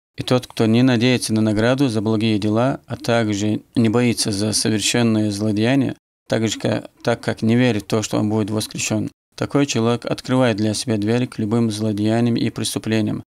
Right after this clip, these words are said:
так как он полагает, что ему за это ничего не будет. По его мнению, он останется безнаказанным.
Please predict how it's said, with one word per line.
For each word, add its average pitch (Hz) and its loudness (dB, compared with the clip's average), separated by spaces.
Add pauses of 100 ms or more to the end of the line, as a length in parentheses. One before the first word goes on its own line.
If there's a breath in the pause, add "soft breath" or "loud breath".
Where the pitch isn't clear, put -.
(140)
так 117 0
как - -4
он 110 0
полагает, 113 0
что - -4
ему 113 2
за 113 -2
это 113 -2
ничего 110 0
не 110 0
будет. 104 -2 (460)
По - -6
его 110 2
мнению, 131 2 (320)
он 110 0
останется 113 0
безнаказанным. 107 -2